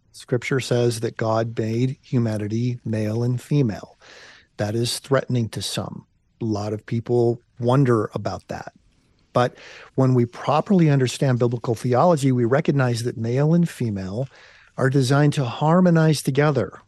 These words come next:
to be different on purpose for creating strength in society. In the same way that two pitches of a roof lean on each other,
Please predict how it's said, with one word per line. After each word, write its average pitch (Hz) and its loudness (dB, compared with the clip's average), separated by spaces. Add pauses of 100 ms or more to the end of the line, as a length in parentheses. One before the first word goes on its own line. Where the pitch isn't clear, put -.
(120)
to 131 -2
be 135 4
different 139 0
on 151 2
purpose - -4 (300)
for 131 -2
creating 131 2 (160)
strength 135 -2
in 120 -4
society. 110 -4 (360)
In 131 2
the 127 2
same 165 4
way 147 6
that 117 -2
two 180 4
pitches 135 -2
of 110 0
a 113 0
roof 123 2
lean 147 4
on 127 4
each 110 -2
other, 98 -8